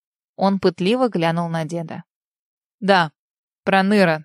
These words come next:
ты всегда был слишком умен», усмехнулся родственник. «До меня дошли слухи, что кто-то из аристократов затевает переворот.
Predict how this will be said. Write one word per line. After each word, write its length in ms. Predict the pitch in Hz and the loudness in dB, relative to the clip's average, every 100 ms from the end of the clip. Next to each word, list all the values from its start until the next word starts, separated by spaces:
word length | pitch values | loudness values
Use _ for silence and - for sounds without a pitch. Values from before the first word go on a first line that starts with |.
| _ | _
ты 160 | 240 254 | -2 0
всегда 420 | - 269 269 285 | -2 0 2 4
был 160 | 190 180 | 4 2
слишком 420 | - 196 - 240 | 2 0 0 0
умен», 380 | 277 214 151 143 _ _ _ - | 2 0 -2 -6 _ _ _ -10
усмехнулся 800 | 180 175 156 - 208 240 214 | -8 -6 -6 -4 -6 -4 -4
родственник. 580 | 180 143 - 156 160 - _ _ - - - _ _ | -4 -6 -10 -12 -12 -16 _ _ -20 -20 -20 _ _
«До 200 | 180 214 | 2 2
меня 360 | 214 220 254 240 | 4 2 2 4
дошли 360 | 214 - 220 | 2 2 -2
слухи, 580 | 202 240 247 - 180 160 185 | 0 0 0 0 -4 -4 -12
что 220 | - - | -6 -2
кто-то 340 | 233 - 285 302 | -2 0 0 -2
из 260 | - 254 - | -4 -6 -2
аристократов 840 | 247 240 - 226 214 196 165 160 | 0 0 0 0 2 2 2 -2
затевает 720 | 170 226 - 269 208 190 208 | -2 -2 0 -2 2 0 0
переворот. 640 | - 262 262 233 175 - - | -2 -2 2 2 2 -2 -10